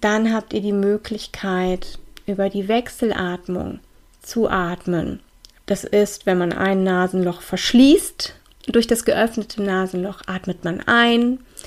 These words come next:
Vielleicht zählt ihr in Gedanken bis vier, dann verschließt ihr dieses Nasenloch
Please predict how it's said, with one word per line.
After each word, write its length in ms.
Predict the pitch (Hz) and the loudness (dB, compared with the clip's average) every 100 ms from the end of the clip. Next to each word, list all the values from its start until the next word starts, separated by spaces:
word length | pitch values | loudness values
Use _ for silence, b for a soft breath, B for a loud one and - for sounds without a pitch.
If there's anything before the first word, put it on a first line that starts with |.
| B B B B B - | B B B B B -6
Vielleicht 380 | 220 214 - | 2 2 0
zählt 320 | - 226 202 190 | 0 4 4 4
ihr 140 | 190 | 0
in 120 | 180 | 0
Gedanken 720 | 180 180 180 180 175 185 180 | -2 -2 -2 -2 -4 -6 -4
bis 220 | 185 - | -6 -8
vier, 640 | - - 220 214 208 202 233 | -8 -2 0 2 2 0 -4
dann 140 | - 190 | -4 -4
verschließt 600 | 214 - 262 269 269 - | -2 0 4 4 4 -2
ihr 100 | 208 | -2
dieses 400 | 202 196 - - - | -2 -6 -8 -16 -8
Nasenloch 880 | 190 190 190 190 190 185 185 185 | -2 2 2 2 0 0 0 -4